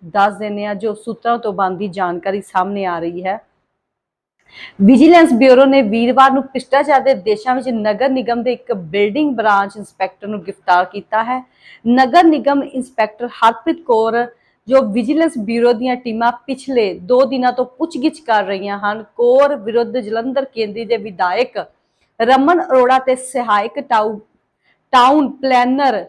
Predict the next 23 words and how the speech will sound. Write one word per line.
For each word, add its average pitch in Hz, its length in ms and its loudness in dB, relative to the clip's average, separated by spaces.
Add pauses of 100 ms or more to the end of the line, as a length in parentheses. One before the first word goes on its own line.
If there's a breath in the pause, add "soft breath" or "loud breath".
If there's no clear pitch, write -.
ਸੁਖਦੇਵ 233 720 0
ਵਿਸ਼ਟ 240 300 -10
ਵੱਲੋਂ 220 360 -6
ਸ਼ਹਿਰ 226 420 0
ਵਿੱਚ 233 180 -8
ਚਲਾਏ 214 440 -2
ਜਾ 214 220 -2
ਰਹੇ 220 180 -4
ਰੈਕਟ 208 500 -4
ਵਿੱਚ 196 400 -8 (440)
ਲੱਖਾਂ 262 560 2
ਰੁਪਏ 202 520 -2 (420)
ਪ੍ਰਾਪਤ 240 460 0
ਕਰਨ 208 300 -2
ਦੀਆਂ 208 300 -6
ਸ਼ਿਕਾਇਤਾਂ 190 680 -6
ਸਨ। 185 380 -6 (720)
ਵਿਜੀਲੈਂਸ 254 760 0 (1300)
ਬਿਊਰੋ 269 340 4
ਨੇ 302 260 0
ਅਧਿਕਾਰੀਆਂ 233 580 0
ਨੇ 262 240 -6 (160)
ਅੱਜ 233 280 -2